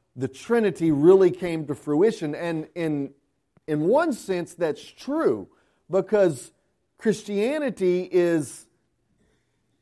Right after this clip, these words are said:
is spawned from Judaism, and Judaism is, is,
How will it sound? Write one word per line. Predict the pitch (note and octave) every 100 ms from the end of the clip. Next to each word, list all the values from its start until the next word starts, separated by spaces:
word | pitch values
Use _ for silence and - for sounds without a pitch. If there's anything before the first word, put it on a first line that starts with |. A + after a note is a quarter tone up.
| _ _ _ _ _
is | E3+ C#3+ - -
spawned | - - - A#3 C4+ A3 E3 D#3
from | D3 F#3 D#3+
Judaism, | F#3 C4+ F3+ B2 G2+ A2+
and | A#2+
Judaism | F3+ G3+ F3 F3+ F3
is, | D3+ C3+ - _ _ -
is, | E3 D3 -